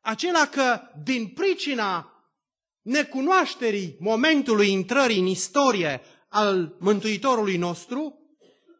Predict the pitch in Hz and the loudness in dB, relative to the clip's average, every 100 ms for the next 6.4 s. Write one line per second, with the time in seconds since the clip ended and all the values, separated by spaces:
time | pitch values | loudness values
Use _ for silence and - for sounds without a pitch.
0 | _ _ _ _ _ _ _ _ _ _ | _ _ _ _ _ _ _ _ _ _
1 | _ _ _ _ _ _ - 381 302 - | _ _ _ _ _ _ -20 -16 -16 -10
2 | 294 294 147 196 - 302 277 262 233 254 | -12 -12 -16 -12 -12 -12 -12 -12 -10 -10
3 | 170 156 247 226 226 311 - 214 - 285 | -12 -10 -8 -8 -10 -14 -12 -16 -14 -16
4 | 302 277 269 277 _ _ _ _ _ _ | -14 -16 -18 _ _ _ _ _ _ _
5 | _ _ _ _ - 311 254 294 285 269 | _ _ _ _ -20 -18 -12 -12 -12 -14
6 | 170 - - | -16 -18 -20